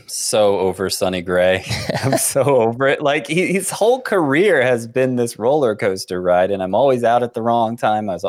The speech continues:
I'm always in at the wrong time. <laughs> Uh, I've gone in hard for him before,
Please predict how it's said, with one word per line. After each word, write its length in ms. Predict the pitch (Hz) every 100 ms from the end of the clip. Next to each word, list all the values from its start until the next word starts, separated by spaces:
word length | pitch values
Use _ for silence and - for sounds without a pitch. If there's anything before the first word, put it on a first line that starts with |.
| -
I'm 100 | 107
always 300 | 127 117 98
in 140 | 110
at 100 | 110
the 100 | 107
wrong 320 | 107 107 107
time. 500 | - 110 101 101 98 -
<laughs> 60 | - - _ _ _ _ _ _ _ -
Uh, 280 | 87 90 87 90
I've 120 | -
gone 240 | 110 127
in 100 | 117
hard 400 | 107 98 107 113
for 140 | - 110
him 160 | 107
before, 640 | 104 104 107 101 98 95